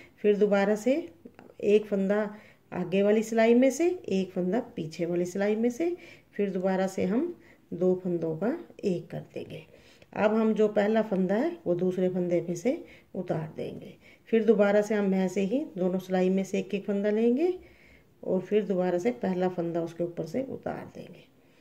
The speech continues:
दोनों सिलाई में से एक एक फंदा लिया, दो फंदों का एक किया और पहला फंदा इसके ऊपर से उतार देंगे। तो इसी तरीके से फ्रेंड्स हम अपने ये ट्वेंटी फंदे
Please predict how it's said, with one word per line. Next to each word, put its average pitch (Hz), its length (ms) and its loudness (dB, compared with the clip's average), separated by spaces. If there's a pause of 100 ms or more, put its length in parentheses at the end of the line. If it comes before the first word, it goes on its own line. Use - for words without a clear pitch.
(320)
दोनों 202 260 0
सिलाई 196 240 2
में 202 140 2
से 202 120 -2
एक 202 160 0
एक 208 100 2
फंदा 214 240 0
लिया, 254 240 2 (220)
दो 180 180 2
फंदों 190 340 0
का 185 120 0
एक 180 220 0
किया 262 340 0 (480)
और 180 220 -4
पहला 196 300 0
फंदा 175 320 -2
इसके 175 240 -2
ऊपर 175 240 -6
से 226 180 -2
उतार - 440 -10
देंगे। - 340 -16 (640)
तो 185 220 -4
इसी 214 260 0
तरीके 226 320 2
से 220 140 2
फ्रेंड्स 202 340 0
हम 208 180 0
अपने 185 280 0
ये 208 100 2
ट्वेंटी 185 420 0
फंदे 180 360 -2